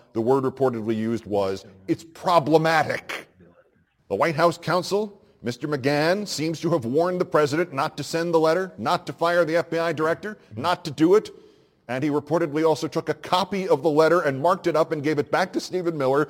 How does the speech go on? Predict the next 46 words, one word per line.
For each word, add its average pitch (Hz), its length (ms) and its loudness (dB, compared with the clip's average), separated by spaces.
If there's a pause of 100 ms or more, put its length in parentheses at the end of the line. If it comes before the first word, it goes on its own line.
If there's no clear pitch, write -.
(160)
with, 160 220 0
quote, 175 320 4 (160)
"several 240 440 -4
sections 226 500 -4
that 226 100 -6
he 233 160 -8
believed 226 500 -4 (180)
needed 269 440 -4
to 277 100 2
be 262 240 -2
removed." 277 880 2 (720)
And 135 140 -10
for 180 120 2
all 202 220 8
we 202 140 0
know, 185 280 6
he 165 160 -4
may 190 240 0
as 123 240 -2
well 190 200 6
have 165 120 4
used 190 320 -2
the 170 60 0
phrase 202 520 6
obstruction 123 500 0
of 101 100 -6
justice. - 640 -2 (720)
And 160 140 0
then 202 100 2
the 185 60 0
president 175 420 2
fired 170 380 2
Comey 160 360 0
anyway. 131 540 0 (220)
And 131 120 2
all 165 120 8
of 180 60 2
a 175 40 2
sudden 160 300 2
there 147 100 4
were 143 140 2
different - 500 0
reasons 120 380 -4
for 110 100 -10
firing 104 460 -2
him. 95 140 -8